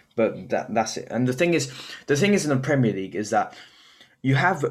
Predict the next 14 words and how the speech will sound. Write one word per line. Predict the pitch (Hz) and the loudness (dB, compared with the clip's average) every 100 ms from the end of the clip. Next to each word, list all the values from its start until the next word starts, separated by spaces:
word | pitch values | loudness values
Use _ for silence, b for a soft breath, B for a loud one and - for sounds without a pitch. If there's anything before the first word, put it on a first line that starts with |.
| 127 | 0
ref-, | 147 139 - - | 0 -2 -8 -4
you | 127 | 2
have | 143 180 - | 2 2 -2
referees, | 147 131 117 113 101 98 | -2 -2 -4 -2 -2 -4
obviously. | 95 98 - 110 101 | -6 -8 -12 -12 -10
So | - 127 | -8 -6
some | 143 147 | -2 0
referees | 143 135 131 117 107 | 0 -2 -4 -4 -4
are | 107 98 95 90 104 | -4 -6 -8 -8 -10
okay, | - 101 98 | -6 -8 -8
but, | - - 127 - 117 | -12 -12 -12 -8 -6
but | 117 | -2
they're | 139 135 | 2 2
experienced, | 131 - 147 135 117 | 0 -4 0 0 0